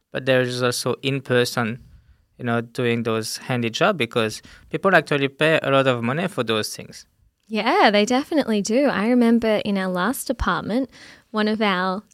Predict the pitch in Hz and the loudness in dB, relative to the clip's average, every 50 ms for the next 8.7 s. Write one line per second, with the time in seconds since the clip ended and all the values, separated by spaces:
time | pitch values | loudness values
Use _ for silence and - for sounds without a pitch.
0 | _ _ - 196 185 190 226 - - - 190 180 180 190 - - - - 202 196 | _ _ -8 -6 -4 -4 -4 -6 -4 -4 -4 -4 -4 -6 -6 -8 -6 -2 0 0
1 | 180 185 190 - - - - - _ _ - - - 220 202 196 196 190 185 185 | 0 0 -2 -6 -10 -12 -14 -16 _ _ -14 -6 -4 -2 -2 -2 -2 -2 -2 -4
2 | 196 220 - 175 - 175 196 190 160 165 220 262 - - - - - - _ _ | -4 -6 -6 -8 -4 -2 0 0 0 0 -2 -4 -6 -8 -18 -20 -20 -20 _ _
3 | 202 220 226 233 240 254 247 214 208 190 185 190 190 196 - - 190 196 190 196 | 0 2 4 4 4 4 2 2 2 2 2 2 0 -2 -2 -2 -2 0 0 0
4 | 190 185 185 190 185 - - - 185 190 190 185 - - 359 415 - - 269 247 | 0 2 0 0 0 -2 -2 -4 -2 -2 -2 -2 -2 -2 -2 -2 -2 -2 0 0
5 | 254 - - 247 233 240 - 247 233 240 247 - 269 254 - - - 480 - - | -2 -2 0 0 0 0 0 -2 0 0 0 0 0 -2 0 0 0 0 0 0
6 | - 175 151 - - - - - - - _ - 226 226 233 233 247 - - - | -2 -2 -2 -2 -6 -14 -20 -20 -20 -8 _ 4 6 6 8 6 6 4 0 -8
7 | - _ _ _ _ _ - - 254 277 - - 277 254 233 233 233 - 226 214 | -12 _ _ _ _ _ 0 2 2 4 6 6 8 8 8 8 6 6 6 6
8 | 220 208 214 - 240 226 226 254 240 190 175 185 175 | 8 6 6 6 6 6 6 6 4 4 2 0 -2